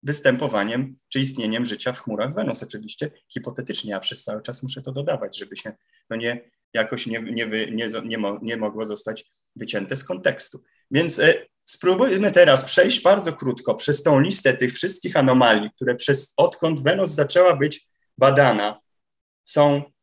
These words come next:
niewyjaśnione, a jednocześnie tak naprawdę są czymś, co jest bardzo ciekawe i właściwie powinno być, powinny te anomalie stać się jednak priorytetem badania tej,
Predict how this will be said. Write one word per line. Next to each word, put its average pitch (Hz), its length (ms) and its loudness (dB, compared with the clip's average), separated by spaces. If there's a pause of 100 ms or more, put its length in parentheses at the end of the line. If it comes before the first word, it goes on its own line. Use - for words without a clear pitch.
(140)
niewyjaśnione, 123 1040 0 (180)
a 117 80 4
jednocześnie 143 880 2 (280)
tak 143 200 0
naprawdę 117 640 0 (240)
są 127 280 2
czymś, 160 320 -2
co 143 120 0
jest 127 200 -2
bardzo 139 300 4
ciekawe 127 440 -2
i 165 40 -4
właściwie 151 400 -4
powinno 151 400 -2
być, 143 200 -6
powinny 147 460 -4
te 143 120 2
anomalie 123 460 0
stać 131 240 -2
się 151 140 -2
jednak 127 340 -4
priorytetem 139 640 -2
badania 104 380 -4
tej, 110 200 -12